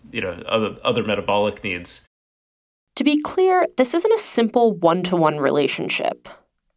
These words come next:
Speaker 2: Having a closed circulatory system made it easier for some animals to evolve to larger sizes.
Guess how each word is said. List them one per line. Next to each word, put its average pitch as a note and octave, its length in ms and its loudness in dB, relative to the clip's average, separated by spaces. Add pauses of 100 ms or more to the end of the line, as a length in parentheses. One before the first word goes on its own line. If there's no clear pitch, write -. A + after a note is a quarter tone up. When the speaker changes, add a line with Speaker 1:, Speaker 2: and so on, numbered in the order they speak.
(180)
Speaker 2:
Having E4 300 4
a G4+ 100 4
closed A3+ 440 2
circulatory F3 680 2
system D#3+ 580 0
made F#3 140 4
it F#3 180 4
easier B3 340 2
for C#4+ 160 -2
some G3+ 320 2
animals D#3 520 2
to F3+ 180 2
evolve D#3+ 400 4
to F3 100 2
larger - 360 2
sizes. - 840 -2